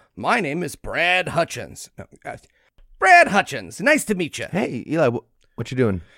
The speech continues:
Speaker 1: Oh, hey, Heath. So, you know that therapist I've been seeing?
Speaker 2: Mm-hmm, yeah.
Speaker 1: Yeah, well, I don't think they're quite the right therapist for me, so I'm changing my name and starting my life anew.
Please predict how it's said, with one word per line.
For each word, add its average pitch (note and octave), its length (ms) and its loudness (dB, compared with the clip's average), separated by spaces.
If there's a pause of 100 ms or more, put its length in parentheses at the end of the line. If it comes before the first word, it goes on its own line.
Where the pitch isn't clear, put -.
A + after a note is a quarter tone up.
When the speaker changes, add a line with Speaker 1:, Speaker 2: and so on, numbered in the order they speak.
(160)
Speaker 1:
Oh, C4+ 400 8 (400)
hey, A#3+ 140 2
Heath. C3+ 340 -6 (100)
So, F#3+ 280 2
you G#3+ 80 0
know C4 80 4
that A#3 180 0
therapist F#3 400 0
I've G#3 80 0
been A3 100 0
seeing? A#3+ 380 -2 (300)
Speaker 2:
Mm-hmm, B2 220 2 (160)
yeah. G2+ 200 -2 (340)
Speaker 1:
Yeah, C4+ 200 2
well, - 180 -8
I G#3+ 60 0
don't C#4 140 2
think D#4+ 120 -6
they're A3 140 0
quite D#3 500 -6
the D#3+ 100 -2
right D3+ 280 -2
therapist C#3+ 440 -2
for C#3 120 -4
me, E3 220 -2
so D3 840 0
I'm C#3 320 -2
changing C#3 400 -4
my D#3+ 100 -2
name G3+ 260 0
and D3 100 -6
starting D3+ 260 -2
my E3 100 0
life D#3+ 220 -2
anew. G3+ 280 -2